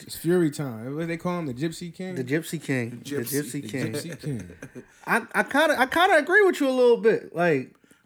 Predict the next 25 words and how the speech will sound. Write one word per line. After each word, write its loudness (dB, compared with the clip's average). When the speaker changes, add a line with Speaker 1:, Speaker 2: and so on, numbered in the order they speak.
Speaker 3:
But, -2
like, 0
why 2
people, -6
some 0
people -4
acting -2
surprised. 0
Like, -8
the -4
first 0
fight, -2
Tyson -4
Fury -2
dominated 0
the -16
first -2
fight -6
Speaker 2:
Facts. -6
Speaker 3:
outside 2
of -6
those -6
two -8
knockouts. -4
Speaker 2:
Facts. -2